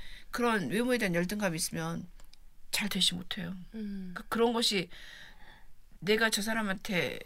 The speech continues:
Speaker 1: 말을 걸었는데 저 사람이 날 좋아하겠어? 이런 것을 미리 계산했고 미리 얘기를 안 하는 거지.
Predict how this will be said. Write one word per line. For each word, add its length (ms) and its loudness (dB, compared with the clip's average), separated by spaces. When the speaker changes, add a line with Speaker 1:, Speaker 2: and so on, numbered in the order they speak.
Speaker 1:
말을 240 4
걸었는데 280 0
저 120 -2
사람이 160 -2
날 100 -6
좋아하겠어? 500 -4
이런 380 2
것을 260 -4
미리 180 2
계산했고 440 0
미리 200 -4
얘기를 220 -6
안 100 -6
하는 160 -6
거지. 240 -8